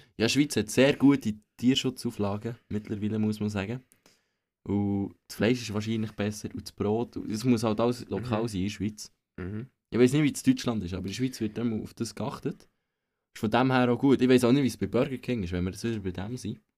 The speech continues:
Speaker 2: Ja, gar nicht, wirklich keine
Speaker 1: Keine
Speaker 2: Ahnung.
Speaker 1: Ahnung. Darum, Maggis Ehrenmann. Jeder liebt Maggis. Wär's das gewesen mit den Fragen und Antworten für heute? Wir machen das sonst dann noch in den nächsten Folgen mehr.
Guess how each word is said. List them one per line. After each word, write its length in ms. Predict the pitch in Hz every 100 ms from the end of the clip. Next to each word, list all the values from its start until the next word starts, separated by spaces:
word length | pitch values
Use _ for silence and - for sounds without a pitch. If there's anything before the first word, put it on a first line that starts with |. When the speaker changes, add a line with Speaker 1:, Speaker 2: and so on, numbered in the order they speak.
| _ _ _ _ _ _ _
Speaker 2:
Ja, 160 | 113 113
gar 200 | 107 117
nicht, 240 | 113 104 104
wirklich 300 | 113 - -
keine 140 | 98
Speaker 1:
Keine 140 | 127 127
Speaker 2:
Ahnung. 80 | 135
Speaker 1:
Ahnung. 160 | 147 - _ _ _ _
Darum, 240 | 113 135 -
Maggis 520 | 107 147 143 - - -
Ehrenmann. 520 | 117 131 135 117 139 - _ _ _ _ _ _ _ _
Jeder 320 | 107 120 127
liebt 200 | 120 113
Maggis. 440 | 104 107 95 87 - _ _ - - - _
Wär's 280 | 104 123 127
das 180 | - 151
gewesen 300 | - 185 165
mit 180 | 131 117
den 80 | 110
Fragen 380 | 120 131 143 139
und 200 | 123 113
Antworten 520 | 139 156 135 110 127
für 160 | 139 120
heute? 320 | 143 - 95
Wir 100 | 117
machen 300 | 107 101 101
das 220 | 117 -
sonst 240 | 131 -
dann 120 | 120 117
noch 180 | 127
in 100 | -
den 160 | 107 101
nächsten 460 | 101 151 - - 131
Folgen 380 | 98 120 92 95
mehr. 280 | 139 120